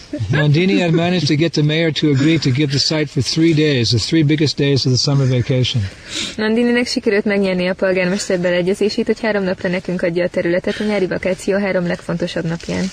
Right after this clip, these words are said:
Speaker 1: They made plans that the mayor and the Indian ambassador would open up the festival on the first day.
Speaker 2: Úgy tervezték, hogy a polgármester és az indiai nagykövet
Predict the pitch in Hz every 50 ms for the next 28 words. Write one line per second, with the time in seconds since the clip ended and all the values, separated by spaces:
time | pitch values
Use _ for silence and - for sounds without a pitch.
0 | - - - 139 139 143 156 160 160 - - - 170 175 175 170 147 - - 127
1 | 135 131 131 139 147 160 170 175 175 180 175 160 135 135 135 185 170 147 160 165
2 | 165 160 147 139 131 139 143 156 170 - - 143 127 123 120 131 147 147 143 156
3 | - 175 156 156 151 - - 127 - - 156 165 - - 147 127 131 123 120 120
4 | 120 113 - - 143 139 127 - - 131 127 127 123 113 104 98 101 - - -
5 | - - - 220 220 - - 240 220 233 247 - 254 233 240 214 233 233 - 226
6 | 220 202 202 190 185 190 202 - - 185 180 - - 208 220 214 202 202 196 180
7 | 175 175 170 180 - - - 170 170 190 -